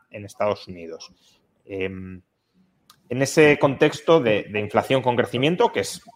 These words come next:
es otra posibilidad a-, hacia el que podemos ir. Si, si se empiezan a despejar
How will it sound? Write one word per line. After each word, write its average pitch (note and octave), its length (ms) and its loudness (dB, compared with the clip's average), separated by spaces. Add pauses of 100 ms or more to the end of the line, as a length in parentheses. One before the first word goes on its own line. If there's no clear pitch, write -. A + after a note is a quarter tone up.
(380)
es - 100 -12
otra E3 200 6
posibilidad A#2 600 4
a-, F#2+ 200 -6
hacia F#2 580 -6
el E2 140 -12
que - 80 -16
podemos F#2 360 -8
ir. E3+ 160 2
Si, F#2+ 300 -12
si - 160 -12
se - 120 -12
empiezan G2+ 300 -4
a A#2+ 60 4
despejar A#2+ 560 2